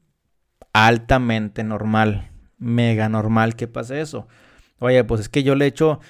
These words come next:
el, el queso así al taco y él no lo hace así. Pues, pues no, o sea, es, son diferentes. Y, y sí hay forma en la que, en la que se puede ir midiendo. Oye, ¿sabes qué? Le vas a poner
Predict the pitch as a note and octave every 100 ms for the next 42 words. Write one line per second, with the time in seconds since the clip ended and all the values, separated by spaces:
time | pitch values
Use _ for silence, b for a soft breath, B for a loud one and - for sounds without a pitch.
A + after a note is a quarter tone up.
0 | b b B2+ A#2+ A#2 A#2+ A#2+ A2+ A2+ A#2
1 | A#2+ A2 D#3+ C#3+ A#2+ C3+ C3 C#3+ C3+ -
2 | D#3 D3 B2 A#2 B2 C#3 C#3 C#3 D3 B2+
3 | C#3+ D3+ D3+ _ C3+ B2+ C3 C3+ - D#3+
4 | F3 A3+ - - - D#3+ - - C#3+ -
5 | D3+ G3 G3+ F3 G3 G#3+ - A#2 - _
6 | _ _ _ _ _ _ _ _ _ _
7 | D#3+ D3+ D#3 D3+ D3+ b b b b _
8 | _ D3+ A#2+ D3 D#3+ F#3 F#3 E3+ F#3+ G3
9 | E3+ C#3+ - A#2 A2 - A2+ A2+ G#2+ A2
10 | G#2 - A2 A2 D3 C#3+ D3 D3 D#3 A3
11 | C#3+ G#2 A#2+ A#2+ A#2 C3+ - D#3+ C#3+ D#3
12 | D3+ D3 D3+